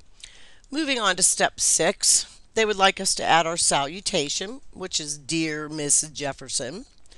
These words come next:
So I'm gonna go back to my letter. We wanna click right after the inside address and hit enter once and type Dear Miz with a period and one space and then Jefferson.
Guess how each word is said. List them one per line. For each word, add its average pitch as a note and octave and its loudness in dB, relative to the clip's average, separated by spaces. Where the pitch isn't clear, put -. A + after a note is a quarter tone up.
So - -4
I'm G3+ -4
gonna D#3+ -10
go C#3 -10
back C#3+ -4
to E3 -8
my C3 -8
letter. C#3+ -6
We G3 -8
wanna G3 -2
click - -4
right D#3+ 2
after B3 2
the B3 -2
inside C4 4
address - 2
and G#3 0
hit G3+ 2
enter F3+ 0
once F3+ 2
and F#3+ -10
type D#3+ -2
Dear D3+ -10
Miz E3+ 2
with E3+ -6
a - -2
period A#3 4
and F#3 2
one F3+ 0
space F3 4
and F3+ -8
then D#3+ -6
Jefferson. - -8